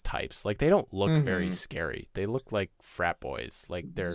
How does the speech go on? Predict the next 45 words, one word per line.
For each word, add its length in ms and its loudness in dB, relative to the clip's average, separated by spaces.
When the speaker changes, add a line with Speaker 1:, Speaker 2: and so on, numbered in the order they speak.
Speaker 2:
Yeah. 480 10
Speaker 1:
which 120 12
I 180 8
guess 200 10
that's 220 10
pretty 200 6
fucking 320 2
scary, 360 4
actually. 540 4
Speaker 2:
Well, 280 6
true. 460 10
Speaker 1:
<laughs> 20 -
Speaker 2:
<laughs> 960 6
It's 160 -2
a 20 2
whole 140 8
different 320 6
kind 140 4
of 80 -2
scary 400 6
vibe. 300 4
Speaker 1:
But 120 6
they're 120 10
not, 240 8
like 220 12
Speaker 2:
But 80 4
they 100 8
do, 120 4
yeah. 340 4
Speaker 1:
Yeah, 460 10
yeah, 240 10
they're 160 6
more, 380 8
they're 140 6
more 200 8
frat 440 8
boy 340 6
predatory 880 4
than 140 4
they 160 4
are, 220 4
like, 260 0
meth 300 2
head 300 -2
predatory. 680 -8